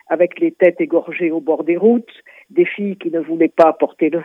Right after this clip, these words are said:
hijab, des intellectuels, des politiques, de tous ceux qui étaient réfractaires à cette logique religieuse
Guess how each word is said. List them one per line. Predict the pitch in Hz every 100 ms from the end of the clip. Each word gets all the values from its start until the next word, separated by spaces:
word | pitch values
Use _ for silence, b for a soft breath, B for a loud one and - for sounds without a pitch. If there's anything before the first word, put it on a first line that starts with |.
| 196
hijab, | 190 185 214 214 202 135
des | 156 160
intellectuels, | 156 170 180 - - 214 208 208 196 b b -
des | 349
politiques, | - 185 214 - 233 214 - B B -
de | 185
tous | - 185 -
ceux | 226
qui | -
étaient | 180 - 208 202 B
réfractaires | 160 214 214 196 185 - 220 226 220 -
à | 175 -
cette | 180 180
logique | 175 170 202 - - b b b
religieuse | 170 202 190 175 185 190 156